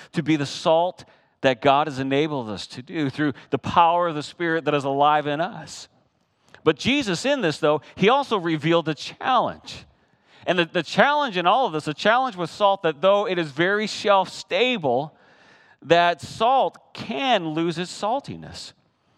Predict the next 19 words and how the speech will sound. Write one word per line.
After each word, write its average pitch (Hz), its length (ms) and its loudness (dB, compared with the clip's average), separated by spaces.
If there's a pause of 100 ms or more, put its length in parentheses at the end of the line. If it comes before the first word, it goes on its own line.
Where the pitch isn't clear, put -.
(220)
And 170 100 2
I 180 60 4
think 220 240 0
this 208 140 -6
is 180 80 -8
especially 175 560 -2
true 160 280 -2
in 151 80 0
the 147 100 0
diff-, 185 360 -4
in 156 160 0
the, 147 220 4
in 143 80 -2
the 143 100 -4
city. 160 400 -2
And 139 100 -4
so 160 120 -4
this, 170 200 -4 (280)
this, 170 240 -2